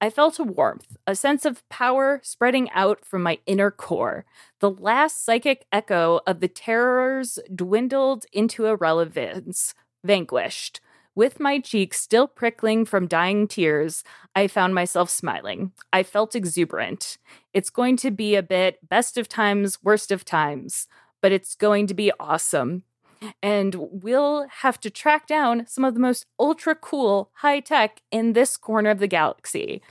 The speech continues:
It's an adventure. We love adventures.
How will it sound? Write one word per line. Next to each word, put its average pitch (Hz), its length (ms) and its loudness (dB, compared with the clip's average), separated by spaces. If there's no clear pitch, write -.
It's 254 180 4
an 277 60 -2
adventure. 190 680 -2
We 247 460 2
love 180 240 4
adventures. - 760 -6